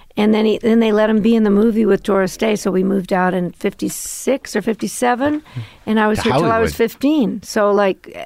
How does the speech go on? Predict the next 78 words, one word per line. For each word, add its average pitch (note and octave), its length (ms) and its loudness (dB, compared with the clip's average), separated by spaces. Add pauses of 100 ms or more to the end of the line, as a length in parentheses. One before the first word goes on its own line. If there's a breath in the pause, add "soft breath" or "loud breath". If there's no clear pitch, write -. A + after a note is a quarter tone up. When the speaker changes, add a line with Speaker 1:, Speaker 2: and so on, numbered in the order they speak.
Speaker 1:
you B3 140 2
know, F#3+ 160 2
fifty-seven A#3 640 -2
to G#3+ 80 0
sixty-five, A3+ 720 -2
I F#3+ 100 0
was F#3+ 180 -2
in F#3+ 120 -4
L G3 180 -4
A. G3 260 -6 (300 soft breath)
Speaker 2:
Re-, F#3+ 160 -2
at, C#3+ 220 0 (240)
at, A#2+ 300 -4
what'd B2+ 220 -2
you B2+ 60 -4
do B2+ 140 0
at A2+ 60 -4
fifteen? C3 340 -2
Is G2 80 0
that G2+ 100 0
when G#2 120 0
you G2+ 80 2
hit A2 140 -2
the G#2+ 60 -4
road? A2+ 380 0
<laughs> - 280 -6
Speaker 1:
No, C4 180 2
he C#4 160 2
got C4+ 160 2
another A3+ 260 2
Broadway G3+ 320 2
show, G#3+ 260 0
so G3 140 -2
he G3+ 100 2
was G#3 100 2
gonna G3+ 160 0
be G3+ 100 0
on G3 100 2
the F#3+ 100 2
road G#3 180 2
for - 140 -4
a F#3+ 100 4
year G3 140 2
Speaker 2:
Oh. F#3 80 -4
Speaker 1:
trying G3 280 0
it F#3 100 2
out. A3+ 340 0
And G#3+ 140 2
we G3+ 120 2
Speaker 2:
Yeah. B3 280 2
Speaker 1:
and G#3 160 0
I G#3 100 2
went G#3 220 2
away G#3 240 2
to G#3 420 0
a G3 60 -2
Quaker G#3 340 -2
boarding G#3 360 2
school G3 320 0
in F3+ 100 0
Poughkeepsie, A3 560 -4
New G#3+ 120 2
York A3+ 280 0
for G3+ 100 -8
the F3 80 -4
last E3+ 300 -4
two G#3+ 80 -2
years - 160 -2
of G2+ 60 -4
Speaker 2:
Is - 20 -2
that B2+ 60 0
Speaker 1:
high A#2+ 80 0
Speaker 2:
where A#2+ 80 2
you A#2 80 2
Speaker 1:
school. A#2 80 2
Speaker 2:
learned A2+ 140 0
the G#2 40 -2
blues? A2+ 520 -2